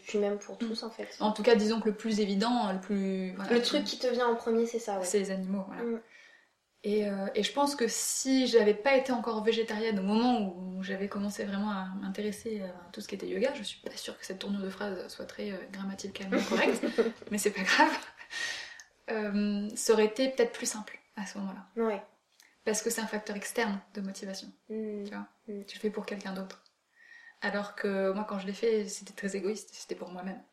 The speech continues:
Speaker 1: Mm.
Speaker 2: Et en fait, euh, quand c'est juste pour ta santé, c'est facile de se dire, bon, bah, une fois, voilà, c'est
Speaker 1: Ouais.
Speaker 2: une fois qu'il va te tuer. Alors que quand tu fais pour les animaux, euh,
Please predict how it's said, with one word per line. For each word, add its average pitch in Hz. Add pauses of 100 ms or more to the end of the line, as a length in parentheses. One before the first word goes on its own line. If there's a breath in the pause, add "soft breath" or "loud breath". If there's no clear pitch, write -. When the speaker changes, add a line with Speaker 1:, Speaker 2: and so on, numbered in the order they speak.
Speaker 1:
Mm. 202 (300)
Speaker 2:
Et 214
en 190
fait, 233
euh, 196
quand 214
c'est 208
juste 247
pour 220
ta 196
santé, 262 (260 loud breath)
c'est -
facile 233
de 202
se 196
dire, 202 (300)
bon, 190 (300)
bah, 196
une 202
fois, 214 (120)
voilà, - (160)
c'est 180
Speaker 1:
Ouais. 190
Speaker 2:
une 208
fois 214
qu'il 208
va 185
te -
tuer. 226 (240)
Alors 196
que 214
quand 214
tu 214
fais 214
pour 208
les 190
animaux, 214
euh, 190